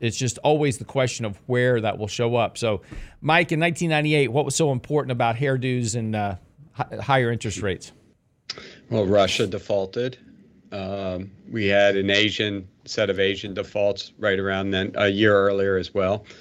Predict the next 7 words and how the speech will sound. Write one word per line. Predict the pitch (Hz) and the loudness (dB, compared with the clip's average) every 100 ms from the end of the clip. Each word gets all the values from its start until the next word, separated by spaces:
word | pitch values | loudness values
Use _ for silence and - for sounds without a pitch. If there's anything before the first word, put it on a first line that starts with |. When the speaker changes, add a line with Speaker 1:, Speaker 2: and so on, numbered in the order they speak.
| - - - - | -20 -20 -20 -8
Speaker 2:
and, | - 110 107 107 107 | 4 6 6 4 4
uh, | 104 104 | 2 2
long-term | 104 107 107 110 98 | 2 -2 -2 -4 0
capital. | 107 104 - - - - - | 2 2 0 -6 -6 -20 -4
Um, | 113 110 110 110 107 107 - - - - - _ - - | 2 4 8 8 6 2 -14 -20 -20 -20 -20 _ -6 2
and | 160 - | 2 2
I, | 165 | 2